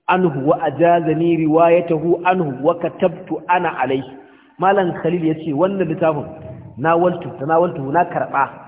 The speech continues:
ta hanyar munawala. Zahabi ya miƙo mini, sannan ya gwama munawalar da ijaza. Ni kuma sai na rubuta wannan takarizin a jiki nake cewa, "Alayka bi hadhihi tabaqati fas'ad ilayha bis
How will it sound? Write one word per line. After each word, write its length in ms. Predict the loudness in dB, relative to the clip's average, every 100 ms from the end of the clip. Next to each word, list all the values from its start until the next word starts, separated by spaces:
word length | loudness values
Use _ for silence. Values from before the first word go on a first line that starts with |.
| -12
ta 60 | -6
hanyar 220 | -4 -4
munawala. 480 | -4 -2 0 0 0
Zahabi 340 | 0 -2 -2 0
ya 100 | 0
miƙo 420 | -2 -6 -2 -2
mini, 160 | 0 -4 -10 -18 -20 -10
sannan 280 | -8 -6 -4
ya 120 | -4
gwama 540 | -6 0 4 4 4
munawalar 720 | 0 0 2 4 4 2 0
da 80 | 0 -2
ijaza. 560 | -4 -2 4 4 4 0 -2 -10 -16 -20 -20 -20 -12
Ni 80 | -10
kuma 200 | -8 -8
sai 140 | -6
na 60 | -4
rubuta 340 | -4 -4 -4 0
wannan 380 | 0 0 -2 -4
takarizin 540 | -6 -2 -2 -2 -4
a 100 | -6
jiki 220 | -10 -6 -6
nake 220 | -6 -6
cewa, 200 | -2 -2 0
"Alayka 460 | 0 0 0 -4 -4 -12 -20 -10
bi 100 | -4
hadhihi 460 | 2 2 2 -2 -4 -2
tabaqati 560 | -2 -2 0 0 0 -4
fas'ad 360 | -4 -2 -6 -6 -12 -20 -20 _
ilayha 500 | 0 2 4 2 0 2
bis 100 | -2